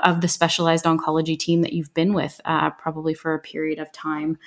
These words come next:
Uh, so I, I would think the best advice, uh, I could give is, is make sure that you understand what the recommended follow-up is. So make sure you have a clear understanding of,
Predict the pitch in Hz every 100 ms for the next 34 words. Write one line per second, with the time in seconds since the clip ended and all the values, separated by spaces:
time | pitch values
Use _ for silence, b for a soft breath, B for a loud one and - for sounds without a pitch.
0 | B B B 190 196 - - 220 214 208
1 | 208 214 220 240 240 185 185 196 180 170
2 | 170 180 - - 170 165 170 170 180 180
3 | 180 185 185 202 185 202 214 269 - 190
4 | 202 190 190 - 180 180 - 170 170 170
5 | 185 - 214 156 - 165 156 160 151 -
6 | - 160 - - - - - - 185 214
7 | 226 196 185 196 180 175 - 170 170 170
8 | - 160 160 160 160 147 151 151